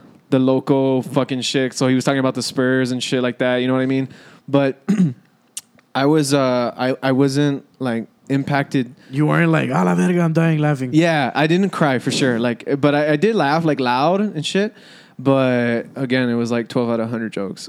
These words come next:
Speaker 1: So it was like, you're funny, but for some reason,
Speaker 2: This
Speaker 1: you're,
Speaker 2: is also
Speaker 1: you're funny on your televised.
Speaker 2: I feel like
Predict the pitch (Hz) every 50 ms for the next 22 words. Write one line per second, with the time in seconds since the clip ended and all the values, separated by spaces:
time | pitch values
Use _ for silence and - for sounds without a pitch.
0 | - - - - 131 123 120 123 127 131 131 120 107 123 117 113 107 107 104 -
1 | - _ _ _ _ _ _ _ _ - 135 127 - - 165 175 175 156 147 147
2 | 147 - _ _ _ _ - - - - - - - - - - 135 127 123 123
3 | 113 113 110 - - _ _ _ _ _ _ _ _ _ _ _ _ _ _ -
4 | - - - 127 117 - 131 123 127 135 131 131 160 180 196 214 190 175 135 143
5 | 165 143 147 151 220 208 190 170 160 160 165 165 156 147 139 120 - - - 143
6 | 147 143 127 131 123 123 120 120 117 110 - - - _ - - - - - -
7 | 147 151 - - 196 190 196 185 165